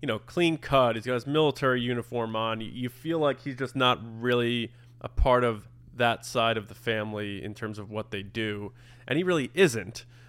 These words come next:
but he's, is fully aware of what happens. And, uh,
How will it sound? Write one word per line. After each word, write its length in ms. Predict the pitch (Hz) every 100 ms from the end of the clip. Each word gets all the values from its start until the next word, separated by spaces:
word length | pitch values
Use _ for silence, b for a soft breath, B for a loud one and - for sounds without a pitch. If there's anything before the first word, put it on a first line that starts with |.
| b -
but 340 | 143 135 - - -
he's, 320 | 143 123 - -
is 300 | 147 165 147
fully 420 | 131 - 160 160 135
aware 480 | 117 117 151 165
of 160 | 110 98
what 240 | 110 -
happens. 600 | - 101 92 95 101 - -
And, 340 | 120 117 113 B B B
uh, 320 | - 110 107